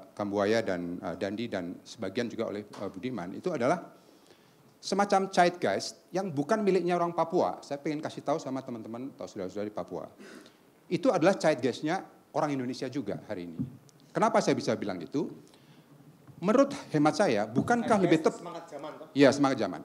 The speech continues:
Speaker 1: Bukankah lebih tepat dilihat cerita tentang Papua ini adalah proksi, representasi dari kenyataan politik paling mencolok hari ini bahwa ada kolonialisme intern.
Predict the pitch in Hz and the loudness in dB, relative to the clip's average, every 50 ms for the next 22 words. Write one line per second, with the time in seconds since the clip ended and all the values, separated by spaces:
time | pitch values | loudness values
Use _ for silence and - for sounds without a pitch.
0 | - - _ - - - - 151 - 190 180 180 180 240 214 220 208 185 147 160 | -16 -20 _ -20 -16 -4 -4 2 2 4 2 4 4 4 4 6 4 6 6 4
1 | 147 - 233 - 247 - - - 170 175 214 147 104 - - - - - - _ | 2 2 0 2 2 0 4 4 2 4 6 6 6 4 2 -2 -12 -18 -20 _
2 | _ _ _ - - 233 240 247 240 247 233 185 180 156 165 160 156 - 156 147 | _ _ _ -6 0 2 2 4 4 2 2 2 2 0 2 0 4 4 2 2
3 | - 147 139 156 190 220 202 165 151 143 - - - 139 - - - - 131 95 | 4 4 2 2 2 0 2 2 2 2 2 0 0 0 2 0 0 0 0 0
4 | 90 - - - - - - - _ _ - - 156 - - 160 147 - 170 160 | 0 -4 -10 -14 -20 -20 -20 -20 _ _ -4 -2 -2 2 2 2 4 4 4 4
5 | 160 165 156 151 - - 117 98 113 - - - - - - - - - - - | 6 6 4 4 4 -2 -4 -4 -4 -6 -10 -14 -20 -20 -20 -20 -20 -20 -6 -4
6 | - - - 151 143 135 123 131 139 196 247 190 - - - - - - _ - | -4 -2 4 6 8 8 8 6 6 6 4 4 2 -6 -14 -20 -20 -20 _ -20
7 | _ _ _ _ _ _ _ - 170 165 170 175 175 175 175 170 170 165 165 160 | _ _ _ _ _ _ _ -2 2 4 4 4 6 4 4 4 4 2 0 0
8 | - 165 156 156 160 156 147 - - - 233 269 277 226 190 175 - 170 147 143 | 4 4 4 6 4 2 -2 -2 2 4 4 4 6 4 2 0 4 6 6 6
9 | 135 139 135 113 110 95 87 85 104 - - 104 120 123 113 104 143 185 - 151 | 6 6 2 0 0 0 -4 -4 -6 -8 -8 -8 -2 -2 -2 0 0 0 0 -2
10 | 127 151 147 - - 147 139 135 139 131 131 127 - 151 156 143 143 131 - 143 | -4 -6 -6 -4 -4 -4 -2 -2 -4 -6 -6 -8 -10 -10 -10 -8 -10 -8 -6 -6
11 | 123 101 87 | -6 -6 -8